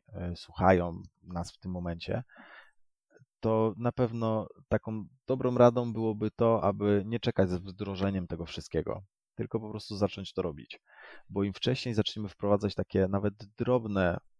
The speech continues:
mm, zmiany, typu właśnie, nie wiem, robienie kanapek w domu, a nie kupowanie ich na mieście, tym szybciej zobaczymy takie efekty, e, które będą widoczne i namacalne. E, czy to w kilkunastu złotówkach więcej w portfelu, czy tych kilku stówkach więcej na naszych kontach bankowych.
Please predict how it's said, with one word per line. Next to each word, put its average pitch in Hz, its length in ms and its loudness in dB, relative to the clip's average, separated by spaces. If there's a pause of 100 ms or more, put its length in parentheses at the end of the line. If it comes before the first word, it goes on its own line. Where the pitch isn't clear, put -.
(180)
mm, 95 580 -12
zmiany, 95 680 2 (160)
typu 95 420 -4
właśnie, 92 580 -2 (200)
nie 101 140 -6
wiem, 80 240 -2 (160)
robienie 101 400 -4
kanapek 95 440 0
w - 80 -20
domu, 101 240 -2
a 98 40 -2
nie 98 100 -4
kupowanie 98 380 -4
ich 95 100 -8
na 95 80 -2
mieście, 95 420 -6 (420)
tym 104 140 -10
szybciej - 360 -8
zobaczymy 107 460 0
takie 104 220 2
efekty, 95 540 2 (240)
e, 92 840 -4 (480)
które 120 260 -6
będą 123 380 -2
widoczne 117 520 -4
i 113 40 -2
namacalne. 101 640 4 (460)
E, 95 220 -8 (100)
czy - 120 -20
to 98 180 -6
w - 100 -20
kilkunastu 104 1040 -4
złotówkach 98 460 -2
więcej 101 260 -2
w - 60 -12
portfelu, 113 560 -2
czy - 160 -14
tych - 140 -8
kilku - 280 -8
stówkach 95 420 -2
więcej 98 300 -2
na 95 60 -2
naszych 95 240 -4
kontach 87 360 -2
bankowych. 80 520 -6